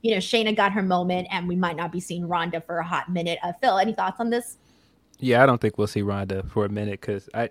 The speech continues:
Speaker 2: I just think Shayna going over kinda showed it that she's kinda done for now. If, you know, 'cause I don't know what her contract situation is. The story we heard, of course, is that she's wrapping up her contract. Um, I don't know. I don't know what this means. This definitely felt like she's taking a break at the very least.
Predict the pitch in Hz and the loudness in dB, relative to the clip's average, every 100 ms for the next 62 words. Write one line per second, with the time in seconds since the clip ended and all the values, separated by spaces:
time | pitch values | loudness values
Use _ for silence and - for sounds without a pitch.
0 | 117 120 127 - 143 - 135 135 123 113 | -4 -2 -2 0 0 4 4 4 2 -2
1 | _ - - 127 120 107 110 117 - 113 | _ -12 0 2 4 2 0 0 0 -2
2 | 104 - 107 113 120 - 104 _ - - | 0 -2 0 0 0 -2 -4 _ -8 -4
3 | 110 - 117 107 107 113 - 110 110 123 | 0 2 2 0 -2 -2 -2 -2 0 2
4 | 147 170 _ - - _ _ - 110 107 | 0 0 _ -20 -20 _ _ -4 -2 -2
5 | - - 110 123 107 - 123 131 185 170 | -10 -14 -6 -4 -4 -2 6 8 8 6
6 | 156 143 139 139 139 - 139 135 127 127 | 6 4 2 4 2 2 -2 0 0 0
7 | 123 123 - 107 131 127 123 120 117 113 | 0 -2 -2 0 4 6 6 2 2 2
8 | 107 98 - 107 101 101 104 95 - - | 0 -4 -4 -2 -2 -2 -2 -2 -6 -20
9 | - 120 107 113 110 101 101 98 - 101 | -4 -2 2 2 2 -2 -4 -6 -6 -6
10 | 95 101 98 - 101 101 98 92 _ _ | -2 -2 -2 -6 -8 -6 -8 -12 _ _
11 | - _ _ _ - 180 214 123 - 143 | -20 _ _ _ 6 8 8 4 4 4
12 | 165 151 147 139 139 135 120 127 - 135 | 8 8 6 2 2 2 4 2 8 8
13 | 139 131 127 131 - 117 117 113 - 113 | 8 6 4 6 6 6 6 2 0 6
14 | 120 110 104 107 104 - 101 104 107 101 | 6 6 0 0 0 0 -4 -2 -2 -2
15 | 98 98 - | -6 -8 -12